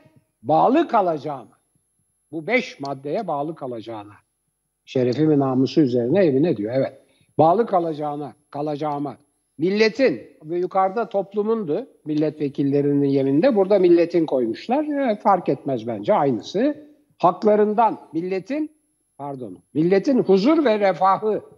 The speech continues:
milli dayanışma ve adalet anlayışı içinde herkesin insan haklarından ve temel hürriyetlerinden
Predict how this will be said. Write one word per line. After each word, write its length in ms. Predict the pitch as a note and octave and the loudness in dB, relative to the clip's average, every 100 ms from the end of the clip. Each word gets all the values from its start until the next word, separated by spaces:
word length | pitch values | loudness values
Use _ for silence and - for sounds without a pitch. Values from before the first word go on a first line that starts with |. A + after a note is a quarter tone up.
| _ _ _ _ _ _ _ | _ _ _ _ _ _ _
milli 440 | C3 D3+ F3 D4 A#3+ | -10 -8 -4 -2 2
dayanışma 640 | G#3 G#3+ G#3+ - B3+ A#3+ | 2 2 0 -4 -4 -2
ve 200 | G3 F#3+ E3 | -4 -4 -6
adalet 520 | E3 C#3+ E3+ F#3+ C4+ F3+ | -6 -2 0 2 0 0
anlayışı 500 | F3+ F3+ F3+ F3+ A#3 | -2 -2 -6 -6 -10
içinde 440 | G3 F#3+ F3 E3 | -6 -6 -2 -2
herkesin 720 | D#3+ E4 E4+ A3 - E3 C3+ | 2 2 2 -2 -4 -8 -8
insan 420 | D3+ D3+ G3 G#3 | -8 -6 -4 -4
haklarından 840 | E3 F3 F3+ F3 E3 E3+ C4+ D#4 G#3 | -4 -8 -6 -4 -2 0 2 0 -4
ve 80 | |
temel 360 | E3+ F3 F#3+ F3+ | -6 -2 0 0
hürriyetlerinden 1200 | D#3+ D#3 E3 D#3+ D#3+ D#3 D3+ D#3+ A3 D4+ D4+ | -4 -4 -4 -4 -6 -6 -4 0 2 0 -4